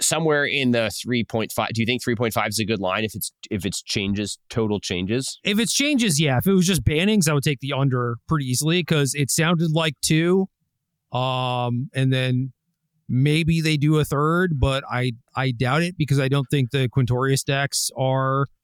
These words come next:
Speaker 2: as scary as the Geo ones, and I don't think, like, they didn't really say anything about Lotus Field. It didn't sound like.
Speaker 1: Do,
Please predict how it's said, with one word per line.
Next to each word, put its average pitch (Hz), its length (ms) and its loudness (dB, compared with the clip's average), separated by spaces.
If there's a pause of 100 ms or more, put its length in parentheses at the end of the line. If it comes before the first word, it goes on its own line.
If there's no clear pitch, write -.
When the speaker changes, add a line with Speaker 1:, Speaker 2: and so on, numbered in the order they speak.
(180)
Speaker 2:
as 135 280 0
scary 147 420 0
as 123 160 2
the 127 100 -2
Geo 131 380 0
ones, 160 400 2
and 135 100 0
I 127 60 0
don't 127 280 -2
think, 131 180 -2 (360)
like, 139 220 -4
they 185 80 2
didn't 190 140 2
really 151 180 2
say 135 140 -2
anything 135 260 0
about 117 240 -2
Lotus 113 320 -4
Field. - 280 -12 (540)
It 131 80 -2
didn't 123 220 -2
sound 110 180 -10 (380)
like. - 100 -20
Speaker 1:
Do, - 140 -2